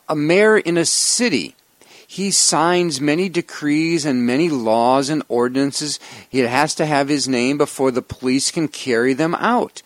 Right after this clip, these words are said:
But once his name is on there, the mayor's, then it's official. Now, if he's thrown out of office and then he signs something else, it's no longer official.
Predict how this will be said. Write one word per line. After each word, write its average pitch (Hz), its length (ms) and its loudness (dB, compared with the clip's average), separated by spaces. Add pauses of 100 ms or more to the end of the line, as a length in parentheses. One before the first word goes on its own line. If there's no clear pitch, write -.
(360)
But 104 140 -2
once 143 240 0
his 131 160 -4
name 135 240 2
is 113 120 -4
on 208 220 4
there, 127 240 0
the 113 100 0
mayor's, 104 460 -2 (320)
then 151 320 2 (340)
it's 151 220 2
official. - 680 0 (680)
Now, 151 360 4 (160)
if 180 160 4
he's 208 160 0
thrown 202 220 4
out 170 160 4
of 135 100 2
office 202 460 4
and 160 100 4
then 175 100 4
he 190 80 2
signs 175 320 0
something 151 300 -2
else, 202 320 2
it's 160 180 -2
no 165 120 2
longer 151 320 2
official. 156 440 -2